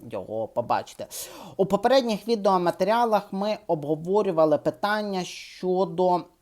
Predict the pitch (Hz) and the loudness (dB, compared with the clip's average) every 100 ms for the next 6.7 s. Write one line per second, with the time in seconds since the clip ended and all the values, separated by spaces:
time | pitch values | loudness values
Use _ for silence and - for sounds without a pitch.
0 | _ _ _ - 165 214 196 127 117 92 | _ _ _ -4 -2 0 -2 -2 -8 -8
1 | - 123 107 156 175 - 196 - 180 160 | -4 -4 -2 -2 -2 -4 -8 -4 -4 -2
2 | 151 156 107 - - - 107 117 117 92 | 0 0 -2 -10 -16 -12 -12 -12 -14 -16
3 | 87 - - 104 110 135 147 208 226 214 | -16 -18 -14 -12 -10 -6 -4 -4 -6 -8
4 | - - - 208 190 - 104 104 - - | -10 -12 -8 -8 -8 -4 -4 -6 -10 -8
5 | 165 123 113 - 156 190 202 185 131 160 | -6 -6 -8 -8 -4 -4 -4 -8 -4 -2
6 | 156 123 - 107 151 165 180 | -2 -4 -8 -8 -8 -6 -8